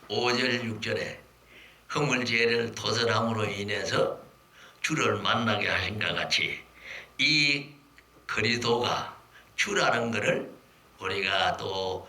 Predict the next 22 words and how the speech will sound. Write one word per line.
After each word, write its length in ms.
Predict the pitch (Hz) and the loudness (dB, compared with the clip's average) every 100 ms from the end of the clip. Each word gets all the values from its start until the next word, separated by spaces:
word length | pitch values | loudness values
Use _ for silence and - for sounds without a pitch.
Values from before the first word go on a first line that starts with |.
| - | -6
깨닫고 720 | - 135 131 - 131 127 110 | -2 2 2 0 -2 -4 -4
배우고 560 | 139 156 147 - - - | 0 2 2 0 -4 -2
깨달아야 560 | - - 143 113 87 | -2 2 2 2 0
돼요. 400 | - - 85 - - - - - - | -2 -6 -8 -12 -16 -20 -18 -10 0
그럼 300 | 160 135 - | 2 2 2
그리스도가 520 | 110 127 160 175 139 | 2 2 2 2 4
어째서 440 | 117 143 143 156 | 2 2 2 2
주냐? 580 | - 180 185 139 - - - - - - - - - | 2 2 4 4 2 -4 -16 -20 -20 -14 -12 -12 -4
마태복음 760 | 95 120 139 135 135 127 131 | 2 4 4 4 2 2 2
십육 460 | - - 117 135 - | 4 2 2 -2 0
장 240 | 135 117 | 0 2
십육 680 | 117 - 120 117 113 120 120 | 2 2 0 -2 0 0 0
절에 260 | 139 123 | 2 4
가보면은 720 | 110 104 104 107 90 156 240 - - - - - - - - - - - - - - - - - - - - - | 4 0 0 0 0 2 0 -2 -14 -20 -20 -20 -20 -20 -20 -20 -20 -20 -14 -12 -12 -16 -20 -20 -20 -20 -20 -6
예수님과 800 | 110 127 - 135 131 123 117 113 | -2 0 0 -2 -2 0 0 0
베드로의 800 | - 92 113 113 117 151 208 - | -4 -4 -4 -4 0 0 0 -2
대화 420 | - 92 95 98 | 0 0 2 2
속에서 720 | - 87 92 92 131 156 - | 0 -2 -4 -2 0 -2 -2
깨달음을 540 | - 92 90 90 95 101 | -4 -4 -4 -2 -2 -2
가질 320 | - - 87 | -4 -2 -2
수가 240 | - 95 | 0 0
있습니다. 800 | 90 71 - 80 80 76 - - | 0 2 0 -2 -10 -10 -10 -12